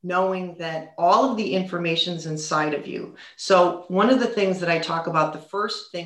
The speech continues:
we talk about is building a conscious relationship with the present moment. So if we're going to participate in this conversation about physics, what do we know about physics? Is that there's no past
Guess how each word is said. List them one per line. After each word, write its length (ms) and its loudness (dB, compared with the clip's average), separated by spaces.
we 100 -12
talk 280 -12
about 380 -14
is 320 -18
building 540 0
a 260 -10
conscious 840 -8
relationship 920 -12
with 140 -16
the 200 -20
present 320 -10
moment. 360 -16
So 200 -16
if 100 -12
we're 200 -2
going 320 -2
to 120 -12
participate 920 -12
in 140 -14
this 200 -14
conversation 1000 -8
about 400 0
physics, 480 -2
what 120 0
do 60 2
we 120 2
know 240 4
about 240 2
physics? 460 -8
Is 120 -16
that 180 0
there's 220 2
no 200 2
past 520 -2